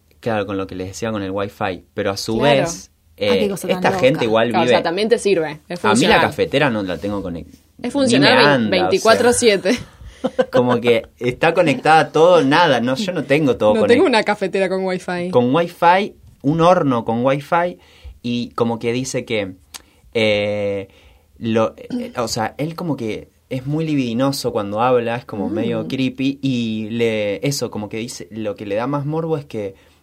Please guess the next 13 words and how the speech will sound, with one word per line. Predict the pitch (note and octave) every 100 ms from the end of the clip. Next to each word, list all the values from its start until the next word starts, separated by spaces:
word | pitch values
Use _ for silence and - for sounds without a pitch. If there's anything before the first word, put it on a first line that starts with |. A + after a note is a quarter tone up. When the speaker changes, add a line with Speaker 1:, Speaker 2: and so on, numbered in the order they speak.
| _
Speaker 1:
vos | A2+ B2
volvés | C3+ C#3 C#3+
del | C3+
trabajo | C#3 D3 D#3 D#3+
y | C#3+
ella | C3+
te | A2+
puede | G#2+ B2
esperar | A#2+ - A#2 B2
con | B2+
la | B2 A#2+
comida, | B2+ C#3+ D#3 D3+ C#3+ E3+ E3 _ _ _ _
em, | A#2 G#2+ G#2+ G2+ G2 G2 F#2+ F#2+